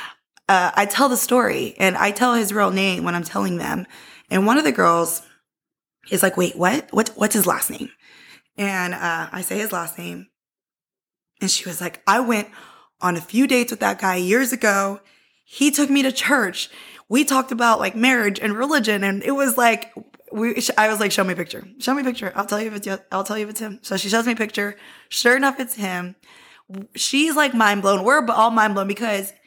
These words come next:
he, apparently he out of nowhere just ghosted her.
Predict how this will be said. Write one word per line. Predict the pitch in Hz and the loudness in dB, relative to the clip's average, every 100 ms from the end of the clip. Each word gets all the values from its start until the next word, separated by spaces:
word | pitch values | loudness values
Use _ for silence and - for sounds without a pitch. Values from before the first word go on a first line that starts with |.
| _ _ _ | _ _ _
he, | - 247 | -2 0
apparently | - 233 233 240 240 233 226 220 | 2 2 2 2 2 0 0 -4
he | - - 214 | -10 -8 -4
out | - 196 | 0 0
of | 196 | 0
nowhere | 185 190 185 | -2 -2 -2
just | 180 151 | -4 -2
ghosted | 185 311 - 185 | 0 0 0 -4
her. | 160 160 113 | -6 -6 -8